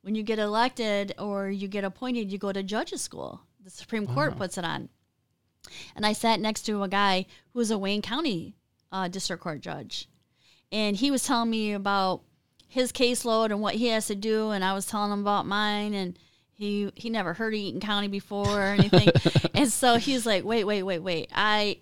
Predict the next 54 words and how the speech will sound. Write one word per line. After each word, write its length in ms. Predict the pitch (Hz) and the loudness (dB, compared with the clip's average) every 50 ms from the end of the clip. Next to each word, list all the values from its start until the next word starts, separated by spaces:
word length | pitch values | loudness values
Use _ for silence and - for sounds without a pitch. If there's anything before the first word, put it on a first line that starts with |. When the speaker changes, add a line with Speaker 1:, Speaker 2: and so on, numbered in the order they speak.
| _ - | _ -2
Speaker 1:
I 140 | 208 247 | 0 0
get 180 | 277 359 320 - | 2 2 0 0
paid 240 | - 262 254 277 233 | 2 2 2 2 2
the 80 | 214 | -2
same 300 | 208 - - 226 226 233 | -2 -2 -2 -2 -2 -2
amount 380 | 220 202 196 185 175 190 214 - | -2 -2 -2 -2 -2 -2 -2 -4
that 140 | 214 165 127 | -4 -4 -4
you 180 | 170 196 214 | -4 -4 -4
get 200 | 208 254 262 247 | -2 0 -2 -2
paid, 460 | 254 247 262 262 262 269 269 247 226 208 | -2 -4 -4 -2 -2 -2 -2 -4 -4 -2
but 340 | 208 196 190 190 180 151 - | 0 2 2 2 2 0 0
I 260 | - 175 190 196 208 | -2 0 2 2 2
have 260 | 220 220 214 208 202 - | 2 2 0 -2 -2 -4
to 80 | 202 190 | -8 -10
do, 560 | 180 - - 185 202 220 214 214 196 180 180 - - | -10 -12 -14 -10 -8 -6 -4 -4 -4 -4 -8 -12 -16
you 100 | 214 214 | -12 -8
know, 160 | 196 180 180 | -4 -4 -4
this, 280 | 180 180 202 220 214 - | -2 -2 -2 -2 -2 -2
this." 180 | 233 214 202 - | -4 -4 -2 -2
And 80 | 208 | -2
I'm 80 | 190 190 | -2 -2
like, 220 | 180 170 160 - | -2 -2 -2 -2
"Uh, 120 | - 120 104 | 2 6 8
Speaker 2:
Whoa. 360 | 104 107 107 107 107 107 104 104 | 8 8 8 8 6 4 2 0
Speaker 1:
I 60 | 190 | 2
don't 140 | 247 - 80 | 4 8 10
know 100 | 73 - | 10 10
what 180 | - 220 226 - - - - - - - | 10 8 6 4 0 -4 -6 -4 0 2
to," 220 | - - - - | 4 4 4 4
Speaker 2:
<laughs> 60 | - - | 6 8
Speaker 1:
but 260 | 269 269 233 - - - - | 10 10 10 8 8 6 2
Speaker 2:
Sounds 80 | - - - - _ _ _ _ _ _ - - - | 2 0 -2 -6 _ _ _ _ _ _ -10 0 6
Speaker 1:
that's 240 | 269 277 - 123 123 | 8 8 8 8 6
Speaker 2:
like 160 | 117 - - | 6 6 6
you 80 | 127 127 | 6 8
need 180 | 127 123 117 | 8 8 8
a 60 | 120 | 6
new 120 | 120 120 120 | 6 6 6
job, 360 | 120 123 123 123 131 135 233 - | 6 8 8 10 10 8 8 8
Speaker 1:
<laughs> 80 | - | 8
Speaker 2:
sir. 200 | - 120 127 131 - - 440 - - - | 10 10 10 10 8 8 6 8 8 8
Speaker 1:
Yeah. 400 | 277 - 330 - - 254 - 175 - - - 165 - 156 - 180 - | 8 10 10 10 10 10 8 6 6 6 4 4 2 4 2 2 2
Speaker 2:
<laughs> 440 | - - 165 - - - - - - | 2 2 2 0 0 -2 -4 -2 2
Speaker 1:
These 200 | - 359 392 415 | 4 4 6 8
are 120 | 359 381 | 6 6
things 260 | - 320 294 294 285 | 6 6 6 6 6
that 120 | 349 254 - | 4 4 4
people 240 | 294 277 254 269 | 2 2 2 4
don't 260 | 254 262 262 226 214 - | 4 4 4 4 2 2
think 180 | 262 285 269 | 0 0 2
about 280 | 247 202 196 185 170 175 | 4 4 6 6 6 4
or 100 | 180 185 | 2 0
realize, 400 | 202 233 240 214 190 180 185 - | 0 2 2 2 2 0 0 0
right? 300 | 214 202 214 196 - | 0 2 2 0 0